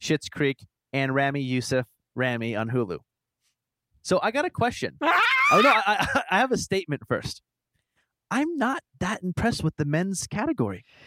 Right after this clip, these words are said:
Speaker 1: The, the women's category was ama-, like, crushed it. Like,
Speaker 2: Yeah.
Speaker 1: it's tough to choose between the, these ladies. I'm not a, I'm not thinking like,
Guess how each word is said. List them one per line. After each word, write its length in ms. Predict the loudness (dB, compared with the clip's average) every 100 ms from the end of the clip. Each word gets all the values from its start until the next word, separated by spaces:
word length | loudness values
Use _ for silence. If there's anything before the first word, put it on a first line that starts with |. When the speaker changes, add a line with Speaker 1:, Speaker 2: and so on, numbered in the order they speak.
| -20 -20 _ _
Speaker 1:
The, 240 | 0 2 2
the 140 | 2 2
women's 540 | 4 2 2 0 0
category 680 | -2 0 2 2 4 2 -2 -2
was 380 | 2 2 0 -8 _ -2
ama-, 520 | 0 0 0 0 0 0
like, 200 | -2 -2 _ _ _ _ _ _ _ _
crushed 500 | 0 2 2 0 -4
it. 220 | -6 -8 0
Like, 160 | 4 4
Speaker 2:
Yeah. 120 | 4
Speaker 1:
it's 180 | 0 -2 -6
tough 360 | 0 2 0
to 100 | -2
choose 340 | -4 0 0 0
between 300 | -2 -2 0
the, 100 | 0
these 180 | 0 0
ladies. 380 | 2 2 0 -4 -14 _ _ _ _
I'm 280 | -4 -2 0
not 260 | -2 -2 0
a, 220 | 0 -2 -10 _ _ _ _
I'm 200 | 0 2
not 260 | 2 2 -2 _
thinking 220 | -2 0
like, 160 | 0